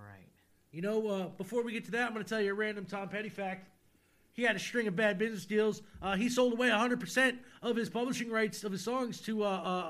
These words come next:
Speaker 2: uh, for a meager ten thousand dollars, uh, and was forced to fight for a new deal that gave him half the royalties after his fourth album.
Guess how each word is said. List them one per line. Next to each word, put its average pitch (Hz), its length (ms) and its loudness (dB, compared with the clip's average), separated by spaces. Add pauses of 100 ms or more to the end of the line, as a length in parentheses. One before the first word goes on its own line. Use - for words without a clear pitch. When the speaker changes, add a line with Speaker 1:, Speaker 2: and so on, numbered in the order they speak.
(120)
Speaker 2:
uh, 165 100 -8
for 202 140 -2
a 190 40 0
meager 208 240 -2
ten 196 260 -4
thousand 180 380 -2
dollars, 175 460 0 (440)
uh, 165 280 0
and 170 200 0
was 165 160 0
forced 208 360 -2
to 170 60 -8
fight 196 280 0
for 185 140 -2
a 170 40 -2
new 208 180 -4
deal 214 260 -2
that 175 160 -4
gave 180 200 -2
him 160 180 -8
half 190 260 0
the 185 80 -6
royalties 156 560 -4
after 147 300 -12
his 135 120 -12
fourth 123 260 -18
album. 120 280 -12